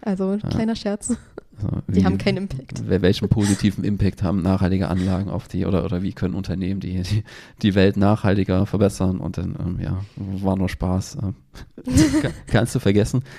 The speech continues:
Speaker 2: Die Studie werden wir, glaub ich, auch mit in, in unser Webinar mit aufnehmen.
Speaker 1: Mhm.
Speaker 2: Genauen Termin werden wir nochmal mit in die Shownotes schreiben. Ähm, auch Inhalt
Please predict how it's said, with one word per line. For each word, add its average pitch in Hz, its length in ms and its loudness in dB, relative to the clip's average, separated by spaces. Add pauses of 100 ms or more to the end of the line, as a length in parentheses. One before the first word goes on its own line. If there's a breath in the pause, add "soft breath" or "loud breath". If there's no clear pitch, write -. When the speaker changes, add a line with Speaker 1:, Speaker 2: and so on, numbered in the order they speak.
(480 loud breath)
Speaker 2:
Die - 300 0
Studie 127 360 4
werden 107 140 4
wir, 107 60 4
glaub 107 200 2
ich, 110 80 -4
auch 113 160 2
mit 113 140 2
in, 107 160 0
in 104 260 0
unser 104 300 2
Webinar 98 340 4
mit 123 140 4
aufnehmen. 131 580 0 (160)
Speaker 1:
Mhm. 226 200 -2 (400 soft breath)
Speaker 2:
Genauen 98 360 4
Termin 107 460 2
werden 101 160 2
wir 98 60 2
nochmal 101 300 0
mit 98 200 -2
in 104 80 -4
die 101 100 -4
Shownotes 117 480 -2
schreiben. 113 520 -2 (540 soft breath)
Ähm, 95 280 -2
auch 98 180 -2
Inhalt 117 580 0